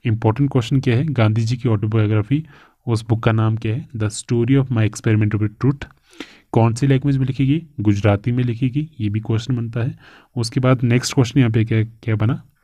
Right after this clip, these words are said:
कि इंग्लिश में ट्रांसलेशन किसने किया, जो किया गया था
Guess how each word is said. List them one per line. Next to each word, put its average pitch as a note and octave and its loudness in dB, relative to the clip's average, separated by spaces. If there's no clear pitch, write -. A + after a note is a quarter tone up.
कि A2+ 6
इंग्लिश B2 4
में C3+ 2
ट्रांसलेशन A2 0
किसने A2 0
किया, C3+ -2
जो A2 -2
किया G#2 -4
गया G#2 -4
था D#3 -8